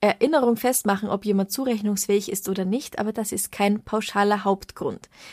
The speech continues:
Denn auch psychisch Erkrankte können sich oftmals haargenau an ihr Vergehen erinnern,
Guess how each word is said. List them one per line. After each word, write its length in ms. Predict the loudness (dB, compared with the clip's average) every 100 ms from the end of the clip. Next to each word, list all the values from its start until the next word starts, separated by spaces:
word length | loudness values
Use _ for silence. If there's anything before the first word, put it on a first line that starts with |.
| -10
Denn 100 | 0
auch 140 | 0 0
psychisch 380 | -2 -2 0 -2
Erkrankte 480 | 0 2 2 0
können 260 | -2 0 0
sich 200 | -2 -2
oftmals 440 | -4 -2 -2 -2
haargenau 460 | 2 2 4 2 2
an 180 | 0 -2
ihr 140 | -2
Vergehen 380 | -4 -4 -2 -2
erinnern, 600 | -2 -4 0 2 4 2